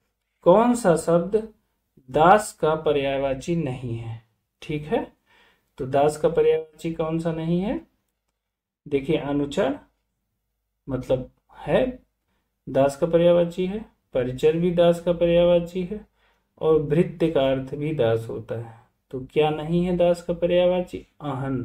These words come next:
तो अहन किसका पर्यायवाची है? अहन किसका पर्यायवाची है? चलिए देखते हैं। अहन देखिए अनुचर, परिचर,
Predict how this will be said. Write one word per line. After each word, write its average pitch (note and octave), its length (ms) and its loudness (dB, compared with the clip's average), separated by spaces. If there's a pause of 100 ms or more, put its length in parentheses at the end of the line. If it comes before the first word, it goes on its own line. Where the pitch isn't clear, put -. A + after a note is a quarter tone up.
(880)
तो - 80 -10
अहन D#3 400 -4
किसका C3 360 -10
पर्यायवाची - 680 -12
है? - 260 -20 (1200)
अहन F3 300 0
किसका F3+ 400 -6
पर्यायवाची A#2 680 -4
है? A#2+ 160 -16 (960)
चलिए C#3+ 300 -6
देखते C#3 400 -4
हैं। F#3 260 -2 (1900)
अहन E3+ 400 0 (160)
देखिए D3+ 520 -2 (880)
अनुचर, C#3+ 540 0 (1040)
परिचर, C#3 600 -2